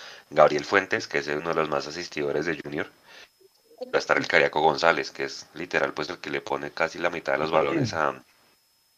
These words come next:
a Borja. Sí, ¿se sentirían ustedes tranquilos con Rosales y con Gómez por la derecha? Con, con base en ese dato, que, como saldría el Junior, dice Juli, que ese es juventud,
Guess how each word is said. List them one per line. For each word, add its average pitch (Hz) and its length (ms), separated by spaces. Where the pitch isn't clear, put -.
a - 80
Borja. - 460
Sí, 87 340
¿se - 300
sentirían 82 320
ustedes 90 240
tranquilos 87 360
con 95 160
Rosales 76 520
y - 60
con 73 260
Gómez 80 340
por 80 220
la 69 140
derecha? 80 380
Con, 73 420
con 73 260
base 76 280
en 85 80
ese 85 180
dato, 85 340
que, - 100
como 76 160
saldría 73 320
el 80 100
Junior, 101 300
dice 82 140
Juli, 78 280
que 80 60
ese 90 280
es - 80
juventud, 113 440